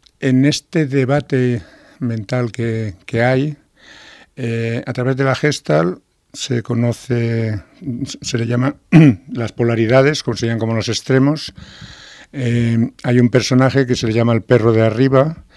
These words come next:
que sería como el superyo, el superyo de Freud,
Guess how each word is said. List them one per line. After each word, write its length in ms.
que 100
sería 360
como 200
el 120
superyo, 800
el 160
superyo 520
de 100
Freud, 360